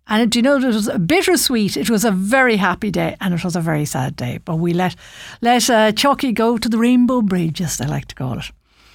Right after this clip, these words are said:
So then, not straight away, obviously, but, uh, I decided, okay, well, it's time to start looking again into the canine field. And this time,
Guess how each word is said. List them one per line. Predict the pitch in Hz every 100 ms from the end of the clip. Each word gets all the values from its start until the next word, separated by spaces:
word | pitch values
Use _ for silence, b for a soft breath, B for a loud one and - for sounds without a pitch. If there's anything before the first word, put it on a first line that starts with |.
| B B B B B B _
So | - 302
then, | 285 302 453 466 359 240
not | 240 277
straight | - - 165
away, | 151 156 143
obviously, | 165 175 190 180 175
but, | 170 175 180 - - -
uh, | 190 175 175
I | - 185 170
decided, | 165 - 160 170 160
okay, | - 175 - 226 233 -
well, | 185 180 196 B B
it's | _
time | - 202 185
to | 170
start | 202 - 214 208
looking | 202 214 196
again | 196 185 190 214 247
into | 220 202 -
the | 202
canine | - 220 202 202 202 202
field. | 196 214 214 302 339 - B B B B B -
And | 175
this | 147 -
time, | - 151 147 -